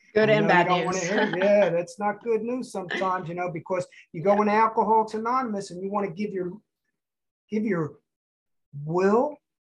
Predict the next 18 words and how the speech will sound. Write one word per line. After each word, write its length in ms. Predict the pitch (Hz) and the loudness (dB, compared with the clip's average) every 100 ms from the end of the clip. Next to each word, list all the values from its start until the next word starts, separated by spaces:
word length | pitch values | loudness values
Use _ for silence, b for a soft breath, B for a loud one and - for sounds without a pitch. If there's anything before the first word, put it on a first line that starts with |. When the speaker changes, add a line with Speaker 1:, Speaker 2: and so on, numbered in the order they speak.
| _ - | _ -10
Speaker 2:
and 160 | 156 156 | -4 -4
your 140 | 147 | -4
life 540 | 143 147 151 214 233 - _ _ _ _ | -6 -4 -2 -4 -6 -20 _ _ _ _
over 300 | 170 160 151 | -8 -6 -8
to 160 | 139 139 | -10 -12
someone 420 | - 170 196 190 | -10 -6 -6 -4
else's 360 | 185 208 123 - | -6 -6 -12 -16
care 540 | - 160 170 226 269 _ _ _ _ | -12 -10 -6 -6 -8 _ _ _ _
for 220 | - 151 | -12 -8
life. 600 | 139 135 151 285 349 - _ _ _ _ _ _ _ _ _ _ - | -8 -6 2 2 2 -6 _ _ _ _ _ _ _ _ _ _ -12
That 140 | 208 | -8
don't 160 | 226 269 | -6 -6
sound 340 | - 277 262 | -6 -8 -6
very 260 | 233 262 247 | -4 -6 -6
promising 580 | - 247 269 262 269 247 | -6 -4 -4 -6 -8 -10
to 100 | 254 | -6
me. 300 | 240 285 202 | -8 -6 -8
Speaker 1:
No. 300 | 185 175 165 | -8 -10 -10